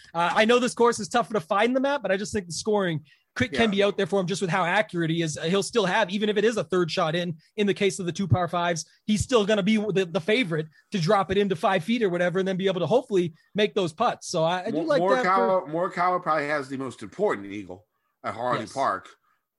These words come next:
Speaker 1: He
Speaker 2: last
Speaker 1: does.
Speaker 2: year at the P G A
Speaker 1: He does.
Speaker 2: Championship, though. Yeah.
Speaker 1: He does. Yeah. Hey, we, we're gonna get Willie Z a win here sooner or later, man. We know that, joke has been played out enough, but, uh, he's gotta get a W, right? So why not here? I think that could be the spot. So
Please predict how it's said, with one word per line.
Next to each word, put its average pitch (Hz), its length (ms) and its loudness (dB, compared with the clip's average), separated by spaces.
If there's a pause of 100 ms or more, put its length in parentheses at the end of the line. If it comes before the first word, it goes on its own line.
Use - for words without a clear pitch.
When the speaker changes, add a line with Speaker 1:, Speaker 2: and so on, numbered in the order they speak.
Speaker 1:
He 117 80 -2
Speaker 2:
last 123 300 -4
Speaker 1:
does. - 80 -8
Speaker 2:
year 160 140 0
at 123 60 -4
the - 60 -14
P 147 160 -2
G 127 120 -6
A - 20 -2
Speaker 1:
He - 0 -
does. 131 100 -10
Speaker 2:
Championship, 135 580 -6
though. 95 140 -14 (400)
Yeah. 110 140 -12
Speaker 1:
He 220 100 -4
does. 170 420 -2
Yeah. 190 280 0
Hey, 226 320 2
we, 233 200 -4
we're 247 160 0
gonna 269 140 2
get 233 140 -2
Willie 220 240 2
Z 180 180 -4
a 196 60 0
win 180 200 -2
here 175 140 -2
sooner 180 300 -4
or 156 40 -2
later, 147 200 -4
man. 156 200 -4
We 165 80 -4
know 175 140 -4
that, 170 240 -6 (360)
joke 170 280 0
has 160 120 -4
been 160 140 -4
played 165 240 -2
out 165 140 0
enough, 151 400 -4
but, 139 160 -8
uh, 147 120 -6
he's 170 200 -2
gotta 220 200 2
get 214 120 2
a 202 60 2
W, 165 380 -2
right? 175 200 -2
So 151 200 -2
why 165 200 -2
not 185 220 -2
here? 196 220 0
I 160 80 0
think 160 180 -6
that 165 180 -4
could 175 100 -6
be 175 80 -6
the 151 80 -10
spot. 170 400 -6
So 160 200 -4